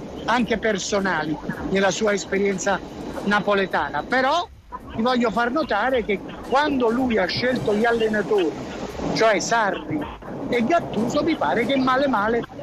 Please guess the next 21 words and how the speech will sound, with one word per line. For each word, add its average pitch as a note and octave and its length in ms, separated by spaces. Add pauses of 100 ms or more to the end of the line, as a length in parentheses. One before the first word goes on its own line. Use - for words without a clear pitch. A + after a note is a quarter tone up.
(200)
non A3+ 180
siano G3 300
andati, F#3+ 420
quindi C4+ 300
credo A#3 380
che G3+ 180 (800)
Cristiano B3+ 640
Giuntoli, F#3 800 (480)
che F3 60
è F3+ 40
ancora A#3 380
titolare A3+ 460
di G#3 80
un G3+ 160
contratto A3 480
di G#3 140
tre A3+ 180
anni G3 320
con G3+ 160
il C4 120
Napoli, G#3+ 500